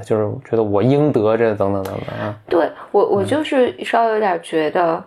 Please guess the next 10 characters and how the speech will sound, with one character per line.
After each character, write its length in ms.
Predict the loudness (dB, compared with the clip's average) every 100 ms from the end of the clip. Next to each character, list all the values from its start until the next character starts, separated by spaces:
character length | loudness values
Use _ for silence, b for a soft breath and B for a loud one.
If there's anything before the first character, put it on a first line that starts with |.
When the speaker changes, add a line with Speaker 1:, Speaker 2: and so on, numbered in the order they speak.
| _ _ 0
Speaker 2:
目 180 | 2
前 240 | 2 -2 -2
的 120 | -2
这 100 | 0
些 80 | 0
文 300 | 0 -2 -2
化 240 | -2 -2
里 140 | -2 -6
面， 260 | -6 -6 -6
Speaker 1:
嗯。 160 | -8 -10